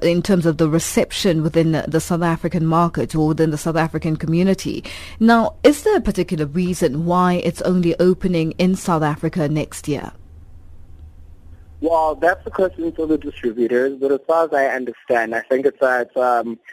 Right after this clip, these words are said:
Speaker 2: it's a calculated, um, plan. I think that that has been thought out and, and, um, considered very carefully.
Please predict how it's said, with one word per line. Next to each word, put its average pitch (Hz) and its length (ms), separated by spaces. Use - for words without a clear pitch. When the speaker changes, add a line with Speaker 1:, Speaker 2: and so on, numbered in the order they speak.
Speaker 2:
it's - 140
a - 20
calculated, 139 840
um, 113 400
plan. 110 480
I 107 80
think 113 340
that 113 240
that 120 160
has 117 120
been 110 280
thought 123 240
out 123 240
and, 117 260
and, 110 400
um, 117 520
considered 113 520
very 110 280
carefully. 127 680